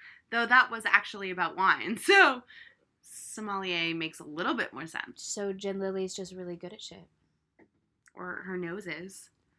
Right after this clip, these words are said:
Speaker 2: The nose knows.
Speaker 1: The nose knows, nose knows. Um, okay. Kiss meter.
Speaker 2: Oh.
Speaker 1: I, I gave this an eight because I said it had the potential.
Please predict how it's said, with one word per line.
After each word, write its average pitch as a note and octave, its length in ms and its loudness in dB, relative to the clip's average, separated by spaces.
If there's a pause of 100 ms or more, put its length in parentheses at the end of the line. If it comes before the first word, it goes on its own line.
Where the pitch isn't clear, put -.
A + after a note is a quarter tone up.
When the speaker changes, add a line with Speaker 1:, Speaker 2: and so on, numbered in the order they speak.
(120)
Speaker 2:
The G#3 80 -12
nose B3 360 -4
knows. A#3 640 0
Speaker 1:
The A3+ 160 -8
nose A3 320 -2
knows, G#3 400 -6
nose B3 280 -6
knows. D#3 340 -6 (1040)
Um, A3+ 580 12 (240)
okay. A3+ 340 6 (540)
Kiss F#3 540 -4
meter. D3+ 540 -2 (300)
Speaker 2:
Oh. D3+ 320 -6 (1700)
Speaker 1:
I, A#3+ 240 12
I C4 140 12
gave E4+ 260 4
this F#4+ 200 -6
an F4 100 4
eight - 420 0 (600)
because G#3 260 -6
I G#3+ 80 2
said B3+ 200 -2
it B3+ 60 -2
had A3 240 -8
the F#3 60 -6
potential. D#4+ 920 -2